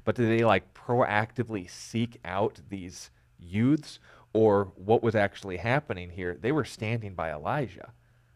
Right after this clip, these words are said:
according to the actual text. These guys were so proactive, it took a total loss of <laughs> forty-two people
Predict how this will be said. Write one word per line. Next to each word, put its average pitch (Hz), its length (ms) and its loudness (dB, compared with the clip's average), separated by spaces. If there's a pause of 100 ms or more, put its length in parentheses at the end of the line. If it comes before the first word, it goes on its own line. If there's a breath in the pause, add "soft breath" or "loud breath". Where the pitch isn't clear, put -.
(300)
according 101 320 0
to 98 60 -8
the 95 80 -2
actual 90 440 -6
text. - 540 -8 (480 soft breath)
These 143 200 2
guys 131 360 6
were 113 100 0
so 127 300 2
proactive, 110 800 2
it 120 200 0
took 120 300 0
a 101 160 -2
total 131 500 0
loss 110 320 0
of 95 160 -12
<laughs> - 120 -20
forty-two - 680 0
people 123 540 0